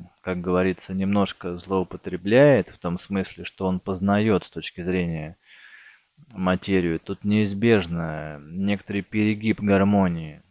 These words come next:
Мы говорили о гармонии, что перегибы некоторые доступны для человека в том смысле для познания.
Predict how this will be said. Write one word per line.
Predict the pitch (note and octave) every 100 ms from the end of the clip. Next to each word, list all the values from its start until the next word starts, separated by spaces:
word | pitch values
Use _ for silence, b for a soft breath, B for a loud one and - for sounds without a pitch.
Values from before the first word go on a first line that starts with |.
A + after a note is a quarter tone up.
| _ -
Мы | F#2
говорили | F2+ F#2 F#2+ F#2 F#2
о |
гармонии, | F2+ F#2+ G2+ A#2 F#2+ E2 D#2 F#2 _ _ _ B B B B
что | - _ F#2+ F#2 F2+ F2+ F2+ F2 -
перегибы | G2 G2 F#2+ A2+ C#3 A2+ G#2 F#2 E2+
некоторые | G2+ G#2 A2 - G#2 G#2 G2+ G2 F#2+ F#2+ _ -
доступны | G#2 F#2+ F#2 - B2 B2 G#2+ G2
для | F#2+ F#2+
человека | - F#2+ F#2+ G2+ A2 - G2 F#2
в | -
том | G2 F#2+
смысле | - A2 A2 - F#2+
для | G2
познания. | F#2 G2+ G2 G#2+ G2+ F2 E2 D#2